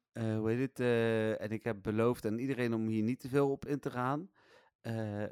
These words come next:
maar ik heb recent met een, een vrouw contact gehad en die was, ondanks dat ze niet speelt, eh, daar heb ik tegen Dennis ook gezegd, wel oprecht geïnteresseerd, want we hadden onder andere contact toen ik in Berlijn was,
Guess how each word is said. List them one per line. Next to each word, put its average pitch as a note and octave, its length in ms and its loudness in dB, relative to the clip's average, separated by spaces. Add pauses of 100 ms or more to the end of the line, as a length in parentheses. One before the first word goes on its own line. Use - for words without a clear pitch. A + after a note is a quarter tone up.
(160)
maar G#2+ 220 -4
ik G2 120 -8
heb A#2+ 160 -2
recent G#2+ 360 -4
met F#2+ 240 -10
een, F2+ 240 -12
een F#2 140 -18
vrouw F#2 240 -10
contact A2 360 -6
gehad C3+ 260 -2
en A2 140 -6
die G#2+ 80 -2
was, G2+ 340 -4
ondanks C3 300 -2
dat A2+ 140 -6
ze - 120 -8
niet G2 160 -4
speelt, C3+ 440 0
eh, - 60 -18 (180)
daar G#2 100 -2
heb G2+ 120 -4
ik G2 60 -12
tegen G2+ 180 -4
Dennis A#2+ 240 0
ook C3+ 120 -2
gezegd, A#2+ 280 -2
wel A#2+ 120 2
oprecht A#2+ 420 -2
geïnteresseerd, C3+ 440 -2
want A2 140 -4
we G#2+ 60 -2
hadden G#2+ 180 2
onder G#2 180 0
andere G#2 280 -2
contact F#2+ 340 -6
toen F#2+ 100 -6
ik F2 120 -8
in F#2 80 -4
Berlijn G2 300 0
was, C3 220 -2